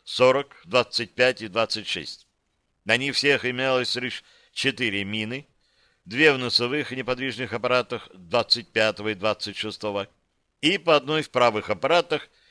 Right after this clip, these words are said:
тридцать девятого и сорокового. На Марусаме торпед не было. Эта группа должна была отвлечь на себя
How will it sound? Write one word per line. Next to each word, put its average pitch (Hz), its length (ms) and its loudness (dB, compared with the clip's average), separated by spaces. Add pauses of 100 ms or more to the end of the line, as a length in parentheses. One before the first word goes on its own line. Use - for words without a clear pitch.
(120)
тридцать 104 400 -2
девятого 143 520 -2
и 123 340 -8
сорокового. 92 680 -4 (720)
На 113 160 0
Марусаме 120 680 0
торпед 143 680 -4
не 101 240 -6
было. 67 340 -10 (500)
Эта 107 320 2
группа 120 400 -2
должна 110 400 -2
была 104 180 0
отвлечь 107 440 -4
на 95 100 -8
себя 101 440 -2